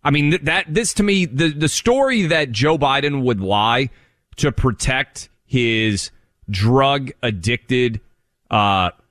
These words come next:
I believe, felonious behaving son does not surprise me. The fact that the media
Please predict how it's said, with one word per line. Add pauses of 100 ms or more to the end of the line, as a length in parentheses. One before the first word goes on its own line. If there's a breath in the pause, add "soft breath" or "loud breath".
(120)
I
believe,
felonious
behaving
son (500)
does
not
surprise
me. (840)
The
fact
that (400)
the
media